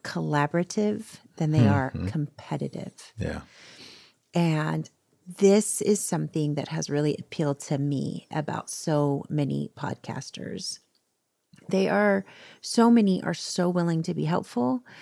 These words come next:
Speaker 1: They're so willing to, you know, have you on their podcast and,
Speaker 2: Mm-hmm.
Speaker 1: and promote, you know, like,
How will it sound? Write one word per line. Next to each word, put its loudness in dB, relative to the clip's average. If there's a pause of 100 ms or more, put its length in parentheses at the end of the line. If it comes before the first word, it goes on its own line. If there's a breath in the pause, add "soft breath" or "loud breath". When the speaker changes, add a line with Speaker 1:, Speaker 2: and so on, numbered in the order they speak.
(260 loud breath)
Speaker 1:
They're 2
so -2
willing -2
to, -2
you -2
know, 2
have 2
you 4
on 6
their 6
podcast -2
and, 0
Speaker 2:
Mm-hmm. 6 (140)
Speaker 1:
and 0
promote, 8
you 6
know, 8
like, 4